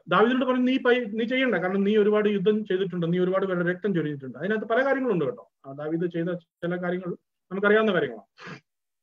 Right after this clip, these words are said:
അപ്പൊ അങ്ങനെ ദാവീദ്, ആ, ദാവീദിനോട് ദൈവം പറഞ്ഞു, "നീ പണിയണ്ട, നിന്റെ മകൻ പണിതോളും, ഏ,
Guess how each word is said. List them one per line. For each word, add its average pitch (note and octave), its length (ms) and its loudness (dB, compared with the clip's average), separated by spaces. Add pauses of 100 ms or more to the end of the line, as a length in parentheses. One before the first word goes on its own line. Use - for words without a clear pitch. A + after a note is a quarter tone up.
(580)
അപ്പൊ F3+ 140 2
അങ്ങനെ G3+ 360 4 (360)
ദാവീദ്, B3 680 4 (500)
ആ, G3 360 0 (100)
ദാവീദിനോട് C4 360 4
ദൈവം C4 200 2
പറഞ്ഞു, C4 140 0
"നീ C4+ 100 0
പണിയണ്ട, C4 300 0 (180)
നിന്റെ G3+ 180 0
മകൻ G#3+ 320 2
പണിതോളും, G3 440 0 (400)
ഏ, E3 120 -12